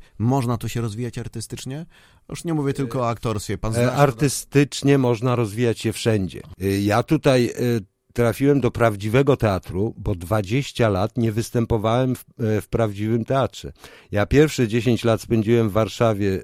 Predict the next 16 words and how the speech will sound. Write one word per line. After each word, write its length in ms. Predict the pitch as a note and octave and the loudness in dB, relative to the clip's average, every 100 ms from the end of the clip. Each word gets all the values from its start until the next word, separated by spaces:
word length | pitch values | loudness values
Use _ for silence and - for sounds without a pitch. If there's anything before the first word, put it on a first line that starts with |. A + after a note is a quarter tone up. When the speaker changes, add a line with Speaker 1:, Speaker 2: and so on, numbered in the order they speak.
| G#2 G2+ F#2+ | -4 -4 -4
Speaker 2:
e, 40 | |
w 40 | - | -2
Teatrze 460 | A2+ G#2+ - A2 | -2 -2 -4 -4
na 120 | G2+ F#2 | -4 -2
Woli, 340 | G2+ G#2+ G#2 | -2 0 -2
potem 400 | G#2 G2+ A2 G2 | -4 -2 -2 -4
w 80 | - | -6
Teatrze 400 | G#2+ G#2 - G#2+ | -4 -4 -4 -2
Narodowym, 880 | G#2+ G#2 G2 G#2 G#2 G2+ G2 G#2+ G#2 - - - | 0 0 2 2 2 0 2 0 -2 -8 -20 -8
potem 320 | - C3+ C#3 A2+ | -2 0 0 -2
przez 280 | - G#2+ - | -2 -4 0
sezon 400 | A#2+ G#2 A2 G2 | 0 2 0 2
byłem 300 | A2 G#2+ F#2+ | 2 0 -4
w 120 | - | -4
Teatrze 440 | G#2+ G#2 - A#2 | -2 -2 -2 0
Muzycznym 760 | A2+ G2 A2+ A2+ - G#2 G2+ | 2 2 0 0 0 0 0